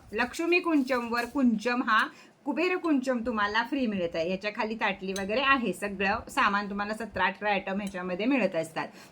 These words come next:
तर एवढ्या सुंदर ऑफरचा लाभ घ्या, फक्त नवरात्रीपर्यंतच या ऑफर आहेत.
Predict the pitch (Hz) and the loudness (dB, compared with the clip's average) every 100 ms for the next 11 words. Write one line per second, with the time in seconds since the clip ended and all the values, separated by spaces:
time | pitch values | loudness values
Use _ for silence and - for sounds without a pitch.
0 | - 240 247 254 277 311 262 254 311 302 | 2 6 6 6 4 4 6 8 8 8
1 | 294 277 226 262 262 254 240 247 226 247 | 6 0 0 2 4 8 8 6 4 2
2 | 240 311 - 302 302 254 247 247 294 311 | 4 0 2 2 4 4 4 4 2 2
3 | 269 233 220 254 269 262 214 202 190 214 | 2 0 0 0 -2 4 4 4 2 0
4 | 240 208 151 | 4 4 2